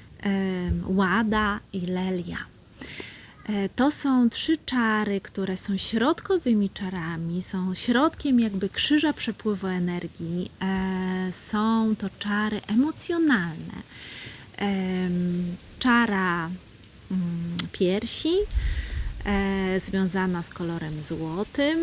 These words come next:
e, z kolorem takim żółto-złotym, e, odpowiedzialna za nasze emocje, za kochanie siebie, za kochanie innych, za współczucie.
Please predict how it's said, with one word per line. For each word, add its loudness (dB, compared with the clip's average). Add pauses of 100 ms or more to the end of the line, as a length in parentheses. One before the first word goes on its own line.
(460)
e, -2
z 0
kolorem -2
takim -8
żółto-złotym, -2 (800)
e, -4
odpowiedzialna -4
za -6
nasze -8
emocje, 0
za -4
kochanie -6
siebie, 0
za -4
kochanie -8
innych, 2
za -2
współczucie. -6